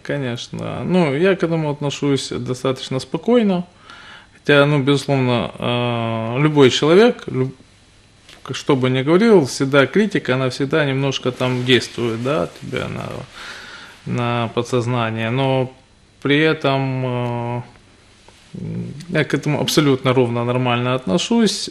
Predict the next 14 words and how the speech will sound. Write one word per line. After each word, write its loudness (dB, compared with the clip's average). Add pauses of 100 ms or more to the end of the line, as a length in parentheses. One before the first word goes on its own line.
(120)
Э, 2 (120)
по-моему, -2
это -4 (100)
в -20
своё -2
время -4
сказал, -4 (720)
э, -4
Черчилль. 4 (380)
Э, -6 (480)
если 2
вас 0
не -2
критикуют, 0